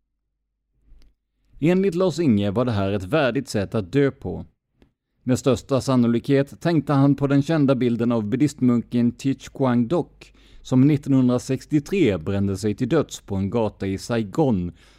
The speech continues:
i protest mot U S A:s inblandning i Vietnamkriget.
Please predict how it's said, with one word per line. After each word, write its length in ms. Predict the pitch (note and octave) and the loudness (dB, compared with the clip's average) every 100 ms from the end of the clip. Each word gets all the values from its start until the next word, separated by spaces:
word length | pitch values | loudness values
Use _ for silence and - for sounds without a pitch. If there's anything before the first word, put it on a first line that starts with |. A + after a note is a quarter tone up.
| - | -8
i 140 | G#2+ | -6
protest 480 | G#2 G#2+ C3+ C#3+ - | -4 -2 0 -2 0
mot 220 | C#3+ C#3+ | 0 0
U 100 | D#3 | -2
S 140 | D#3 B2 | -2 -2
A:s 220 | A2+ A2 | -2 0
inblandning 600 | C3 A2 G#2 G2+ A2 A2+ | 0 0 0 0 0 -2
i 280 | G#2+ F2+ E2 | -4 -6 -6
Vietnamkriget. 1120 | E2 G2 - B2+ G2 - A#2 A2+ F2 _ | -6 -6 -2 0 0 -4 -8 -6 -10 _